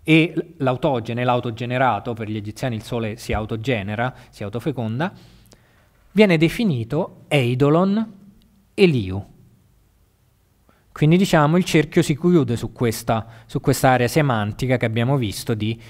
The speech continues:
eidolon barra segno, segno geroglifico.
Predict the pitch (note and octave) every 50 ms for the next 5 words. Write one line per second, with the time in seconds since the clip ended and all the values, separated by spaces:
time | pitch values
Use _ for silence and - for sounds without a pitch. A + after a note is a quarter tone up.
0 | - - - - - - - - _ - D#3+ D#3 D3+ D3 C#3+ D#3 D3+ D#3 D#3+ D#3+
1 | E3 F3 F#3 F#3 C#3 A#2+ A#2+ G2+ G2+ - - B2 C3 C3 - - - A#2 A2 A2+
2 | A#2 B2+ C3 C3 C3 - - - - - - - - _ _ _ - - - A2
3 | A2+ A2+ G#2 G2+ G#2+ G#2 G#2 F#2+ G2+ F#2 F2 E2+ - - G2 - -